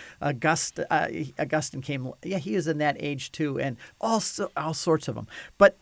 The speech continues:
there are a special category of church fathers that are called apostolic fathers. They're still church fathers, but they're apostolic fathers. That means that they knew the apostles personally. They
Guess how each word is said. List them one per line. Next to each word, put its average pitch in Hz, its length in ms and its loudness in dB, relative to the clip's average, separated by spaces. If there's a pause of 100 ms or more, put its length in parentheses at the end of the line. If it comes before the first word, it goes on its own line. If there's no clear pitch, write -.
(140)
there 190 280 2
are 180 160 8
a 165 40 6
special 170 440 2
category 190 760 6
of 135 80 2
church 127 300 -2
fathers 113 500 -2
that 143 120 2
are 147 80 4
called 139 320 2
apostolic 170 640 0
fathers. 117 300 -4
They're 170 120 8
still - 240 0
church 151 260 -2
fathers, 170 320 -2
but 113 140 -8
they're - 180 -12
apostolic 160 800 -4
fathers. 117 380 -4 (400)
That 160 240 0
means 160 240 -2
that 131 160 -4
they 120 160 -4
knew 123 460 -4 (400)
the 117 100 0
apostles 101 640 -6
personally. - 680 -8 (280)
They 147 240 2